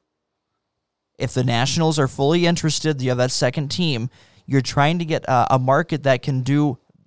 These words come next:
that can live up to a nine-figure salary. That's already limited teams. Uh, and so that's why you're starting to hear the Braves or someone else. That's an agent trying to drum up additional uh, interest in his client.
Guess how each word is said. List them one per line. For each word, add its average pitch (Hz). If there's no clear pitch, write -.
that 135
can 147
live 143
up 139
to 143
a 123
nine-figure 139
salary. 135
That's 120
already 147
limited 139
teams. -
Uh, 98
and 123
so 127
that's 127
why 170
you're 151
starting 160
to 139
hear 165
the 131
Braves 131
or 127
someone 147
else. 147
That's 117
an 135
agent 156
trying 139
to 135
drum 135
up 160
additional 151
uh, 127
interest 147
in 139
his 131
client. 117